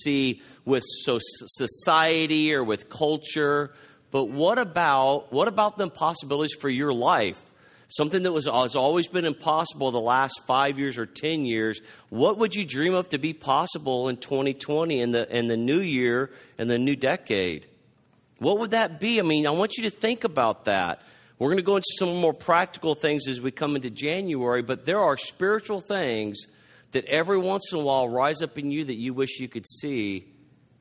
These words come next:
and you th-, you hear that's impossible. And that's impossible is a good place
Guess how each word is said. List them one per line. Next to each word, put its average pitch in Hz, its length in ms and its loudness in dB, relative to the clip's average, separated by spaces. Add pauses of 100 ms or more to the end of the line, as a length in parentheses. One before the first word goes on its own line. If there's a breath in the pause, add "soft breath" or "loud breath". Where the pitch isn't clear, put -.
(540)
and 120 200 0
you 117 60 -4
th-, - 400 -18
you 113 220 -4
hear 143 260 -2
that's 117 240 -2
impossible. 110 920 -4 (640 soft breath)
And 120 120 0
that's 147 200 2
impossible 180 600 0
is 117 100 -4
a 113 40 -4
good 147 280 -4
place 147 160 0